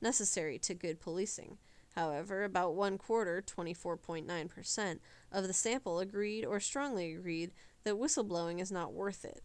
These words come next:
More than two-thirds, sixty-seven point four percent,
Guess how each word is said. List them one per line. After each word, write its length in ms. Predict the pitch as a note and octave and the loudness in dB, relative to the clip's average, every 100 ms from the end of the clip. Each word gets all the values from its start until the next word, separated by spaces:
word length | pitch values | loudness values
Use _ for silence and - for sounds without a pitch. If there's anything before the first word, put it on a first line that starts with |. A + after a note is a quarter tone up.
| - - - | -18 -20 -8
More 200 | G3+ G#3 | 2 4
than 160 | G3+ G3 | 6 4
two-thirds, 640 | - D#4 D4 F3+ E3 F#3+ | 4 2 2 0 0 0
sixty-seven 800 | - - G3 - F#3 - F3 E3 | 0 2 0 -2 -2 0 0 0
point 280 | E3+ D#3+ - | -4 -6 -8
four 200 | - G#3+ | -4 -4
percent, 480 | G#3+ G3+ - - - | -2 -2 -2 -2 -8